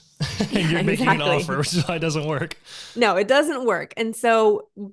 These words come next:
Speaker 2: instead, create your know, like, and trust factor. But how you can be strategic of starting to build relationships with the type of people that you wanna work with is there's actually ways within LinkedIn that you can create searches,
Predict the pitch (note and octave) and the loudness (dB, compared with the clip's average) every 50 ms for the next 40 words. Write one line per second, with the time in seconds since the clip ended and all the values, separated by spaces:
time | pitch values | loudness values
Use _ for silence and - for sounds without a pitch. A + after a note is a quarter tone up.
0 | _ - A#3 A3 A3 - - D4+ D#4+ D#4 C4 G#3+ G#3 - - - A#3 C#4+ D4+ D4+ | _ 0 0 0 0 -2 0 2 2 2 0 -2 -4 -6 0 0 0 2 0 -2
1 | D4+ C4 A3+ G#3 G3 F#3+ F#3 F#3 F#3 F#3 F3+ - - F3+ F3+ - - E3+ E3+ - | -4 -4 -2 0 0 -2 -2 -4 -6 -10 -10 -8 -10 -10 -10 -6 -6 -6 -6 -6
2 | - - E3+ F3 F3+ F3+ - F#3 - G3+ - A#3 A3 A3+ G3+ G#3+ A3 G3 - - | -6 -6 -6 -6 -4 -4 -6 -6 -6 -4 -2 0 0 0 0 -2 -6 -6 -6 -8
3 | C4+ D4 E4+ F#4 F#4 G4 E4 B3 A3+ G#3+ - - G3 F#3+ - - F#3+ F3 E3 F3+ | -6 -4 -2 -2 -2 -2 -2 -2 -4 -4 -4 -8 -8 -8 -6 -6 -6 -6 -4 -4
4 | F3 F3 F3 - _ _ _ _ _ _ _ _ _ - A3 G#3 G3+ G3 F#3+ F#3+ | -4 -4 -6 -12 _ _ _ _ _ _ _ _ _ -4 -2 0 0 2 0 0
5 | F3+ - - _ _ _ _ _ _ - - - - - A3 G3 G3+ G#3+ G#3+ A3+ | -2 -4 -12 _ _ _ _ _ _ -20 -16 -12 -4 -2 0 2 2 2 0 0
6 | A3 A3 G#3+ G#3 G3+ G3 - - - - - - A3 G#3+ G3+ G3+ F3+ E3 G3+ G3 | -2 -2 -2 -4 -4 -8 -10 -14 -16 -10 -6 -2 0 2 2 2 2 0 0 0
7 | G3+ F#3+ G3 G3 F#3+ F3+ F3+ G3 F#3 - - G3+ F#3+ F#3 - G#3 F#3+ - - - | 0 0 -2 -4 -4 -4 -6 -8 -8 -8 -6 -6 -6 -6 -4 -6 -6 -6 -8 -14
8 | - - F#3+ - G3+ G3+ G#3 G3+ - - - G3 - - G3 G3 F#3+ G3 F#3 - | -16 -12 -4 -2 -2 -2 -2 -4 -6 -8 -8 -6 -6 -4 -6 -4 -4 -6 -10 -8
9 | - G#3 G3+ G3 F#3 F3 - F#3 F3+ E3+ E3 E3 D#3 G#3+ C4 C4 - F3+ D#3+ D#3+ | -8 -6 -6 -4 -6 -6 -6 -6 -4 -4 -4 -2 0 0 0 0 0 -4 -4 -4
10 | E3+ E3 - - F#3 F3+ F3+ E3 - _ - - - _ - G3+ G#3+ G#3 - - | -6 -8 -6 -6 -4 -4 -4 -6 -8 _ -20 -20 -16 _ -2 0 0 0 0 0
11 | G#3 A#3 - - C4 B3+ A#3+ G#3+ F#3+ F#3+ F#3+ F#3+ G3+ G#3+ G3+ G#3 G3+ G3+ G3 F#3 | -2 -2 -2 -2 0 0 0 0 0 -2 -2 0 0 0 0 -2 -2 -2 -4 -8
12 | F3 F3 F3+ F#3 F#3 F3+ - F#3 F#3 G3 A3 G#3+ - - F#3 F#3+ F#3+ - G3+ F3+ | -8 -8 -8 -10 -10 -8 -6 -6 -4 -2 -4 -4 -4 -4 -8 -8 -6 -6 -8 -8
13 | F3 - - - F#3+ F#3+ F#3+ F#3 - - - - - - F#3+ E3+ F#3+ F#3 - C4 | -8 -8 -8 -6 -2 -2 -2 -2 -4 -8 -16 -14 -10 -6 -4 -4 -4 -4 -4 -4
14 | C4+ D4+ D#4+ E4+ F4 E4+ - | -4 -2 -2 -6 -6 -8 -14